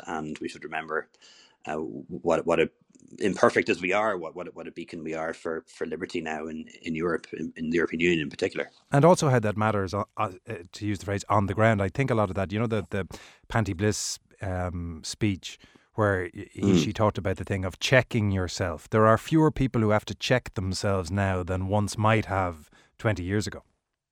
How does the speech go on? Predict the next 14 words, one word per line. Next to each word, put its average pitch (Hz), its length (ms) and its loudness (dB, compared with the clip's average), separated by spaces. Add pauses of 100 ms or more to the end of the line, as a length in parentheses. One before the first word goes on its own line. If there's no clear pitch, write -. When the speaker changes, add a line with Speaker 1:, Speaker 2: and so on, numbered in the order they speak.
(760)
Speaker 1:
Yeah, 147 300 8
that's, - 320 2
that's - 360 4
absolutely 90 420 4
the - 60 -8
case. 95 360 2
Um, 85 400 -4
and, 85 400 -6
you - 320 -4
know, 80 220 -2 (240)
uh, - 300 -8 (100)
uh, 80 160 -2
uh, 82 120 0 (140)
it's - 300 -10